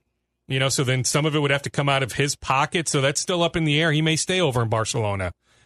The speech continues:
for another year. If he does, then he would be here you know, uh, two years from now, not for next season, but, you know, he's, he's shown a pulse in the last handful of weeks. He looks like he's got a chance. I know Mike Schmitz of E S P N,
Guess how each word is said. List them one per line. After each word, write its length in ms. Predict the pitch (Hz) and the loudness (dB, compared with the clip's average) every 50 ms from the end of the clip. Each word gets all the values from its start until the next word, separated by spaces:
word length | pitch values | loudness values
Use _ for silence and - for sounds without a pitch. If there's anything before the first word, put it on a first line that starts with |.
| _ _ | _ _
for 260 | - - 151 139 123 | -4 0 2 2 4
another 340 | 113 110 113 113 104 101 92 | 4 2 2 2 2 0 0
year. 280 | 90 90 87 80 76 92 | -2 -2 -2 -2 -2 -2
If 100 | 127 - | -2 0
he 80 | 240 233 | 0 2
does, 360 | 190 220 208 202 196 196 156 | 4 4 4 4 4 2 2
then 140 | 165 170 156 | 2 2 2
he 80 | 160 | 2
would 120 | 160 160 143 | 0 0 0
be 240 | 139 151 151 147 143 | 0 0 0 0 0
here 380 | 131 139 143 139 131 123 113 _ _ _ _ _ _ _ - | 0 0 0 0 0 -2 -4 _ _ _ _ _ _ _ -8
you 140 | - 120 104 | -6 -4 -4
know, 180 | 90 85 - - - - - | -4 -6 -6 -10 -12 -14 -10
uh, 220 | - - - - 156 | -6 -6 -4 -6 -6
two 180 | - - - 180 | -6 -4 -2 0
years 320 | 156 123 123 123 120 113 | 2 2 2 2 0 0
from 140 | - 143 127 | 0 -2 0
now, 380 | 113 107 110 107 107 104 98 - _ _ _ _ _ - | 0 0 0 0 0 0 -2 -6 _ _ _ _ _ -6
not 180 | 131 131 127 117 | -2 -2 -2 -2
for 180 | - - 127 | 0 0 0
next 300 | 110 107 113 117 - - | 2 2 0 0 0 -2
season, 380 | - - 104 101 98 117 123 120 | -2 0 0 0 0 0 0 0
but, 180 | 110 117 127 - _ - - - _ _ - | 0 -2 -2 -4 _ -20 -20 -20 _ _ -8
you 180 | 170 143 123 | -6 -4 -2
know, 140 | 120 120 127 | 0 0 0
he's, 340 | 123 147 170 170 160 - - | 2 0 0 0 -2 -2 -2
he's 420 | - 120 135 156 156 139 - - | -2 -2 -2 -2 -2 -4 -4 -6
shown 300 | - - - - 170 170 | -8 -6 -2 0 0 0
a 60 | 180 165 | 0 0
pulse 420 | - - 160 185 151 - - - | 0 2 2 2 0 0 0 0
in 80 | 139 120 | 0 0
the 80 | 117 | 0
last 260 | 113 113 107 - - | 2 0 0 0 -2
handful 320 | - 135 110 101 - 120 107 | -2 -2 -2 -2 -2 -2 -2
of 40 | 98 | -2
weeks. 300 | 90 87 80 - - - | -2 -4 -6 -8 -8 -6
He 100 | - 139 | -4 -2
looks 240 | 147 147 151 - - | 0 -2 -2 -2 -2
like 140 | 160 156 - | -2 -2 -2
he's 120 | 156 151 | -4 -4
got 160 | 139 - 147 139 | -2 0 -2 0
a 60 | 123 | 0
chance. 260 | - 143 143 135 - | 0 0 0 0 0
I 60 | 131 | 0
know 100 | 123 135 | 0 0
Mike 180 | 135 131 123 - | 0 0 0 -2
Schmitz 380 | - - 139 151 151 127 - | -2 -2 0 0 0 -2 -2
of 80 | 127 104 | -2 -2
E 100 | 117 123 | -2 -2
S 120 | 117 - | -2 -2
P 160 | - - 120 120 | -4 -4 -2 0
N, 280 | 135 151 123 95 87 | 0 0 0 -2 -4